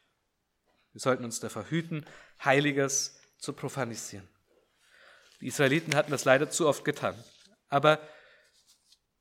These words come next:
wir sehen hier, wie, wie Gott es hier auch benennt. Er sagt, „Der zehnte Teil vom Land, vom Ertrag, gehört mir. Er ist heilig.“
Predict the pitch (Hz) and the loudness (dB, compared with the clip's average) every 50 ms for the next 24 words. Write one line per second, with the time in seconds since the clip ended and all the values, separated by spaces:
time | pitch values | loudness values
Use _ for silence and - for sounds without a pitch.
0 | _ _ _ _ - 151 - - 185 196 175 175 185 175 160 165 165 165 - - | _ _ _ _ -8 -6 2 4 4 4 6 4 2 2 2 2 2 2 2 0
1 | - - - - - - - 151 175 180 190 208 208 - 202 - - - 208 196 | -4 -12 -16 -18 -18 -16 -8 -8 -4 2 2 2 2 2 -4 -6 -4 -4 -4 -4
2 | 196 190 - 196 180 165 117 101 98 - - - - _ _ _ 120 117 - - | -4 -4 -4 -4 -2 -2 -2 -4 -6 -12 -18 -20 -20 _ _ _ -18 -16 -12 -12
3 | 143 143 - 156 151 151 - 226 220 220 214 208 - 202 202 214 240 240 240 - | -12 -10 -8 -8 -6 0 2 2 2 2 -2 -4 0 2 4 4 4 0 -4 -12
4 | - - _ _ _ _ _ _ _ _ _ - - 127 127 139 160 190 196 185 | -18 -20 _ _ _ _ _ _ _ _ _ -8 -6 -4 2 4 4 4 4 0
5 | - - 135 127 123 127 - - - 196 196 196 - - - _ _ _ _ _ | -8 -12 -12 -10 -12 -10 -12 -10 -8 -6 -8 -8 -10 -16 -20 _ _ _ _ _
6 | _ _ _ _ _ _ _ _ _ _ _ _ _ _ _ _ _ _ _ _ | _ _ _ _ _ _ _ _ _ _ _ _ _ _ _ _ _ _ _ _
7 | _ _ - - - 185 175 - 160 151 151 131 120 - _ _ _ _ _ _ | _ _ -20 -14 -14 -14 -12 -12 -12 -12 -12 -12 -16 -18 _ _ _ _ _ _
8 | 135 113 110 - - - - - 113 113 113 117 _ - | -14 -10 -10 -10 -10 -12 -16 -14 -12 -12 -14 -14 _ -20